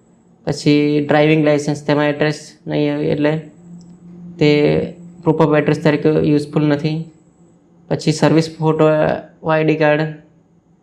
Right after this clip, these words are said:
તે પણ કામનું નથી એમાં એડ્રેસ સુધારવા માટે. જ્યાં ખરા નિશાની હશે જે કોલમમાં, તે તમારે,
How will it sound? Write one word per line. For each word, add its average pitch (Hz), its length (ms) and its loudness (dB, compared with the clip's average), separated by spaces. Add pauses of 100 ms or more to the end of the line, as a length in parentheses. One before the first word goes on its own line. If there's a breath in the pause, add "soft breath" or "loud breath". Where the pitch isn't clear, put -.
(500)
તે 151 80 0
પણ 156 340 2 (340)
કામનું 151 320 0
નથી 151 220 -2
એમાં 147 440 -4
એડ્રેસ 151 240 -2
સુધારવા 147 300 0
માટે. 147 360 -2 (1200)
જ્યાં 165 160 2
ખરા 175 240 2
નિશાની 196 380 2
હશે 196 160 -4
જે 160 140 2
કોલમમાં, 160 720 0
તે 160 160 2
તમારે, 156 580 2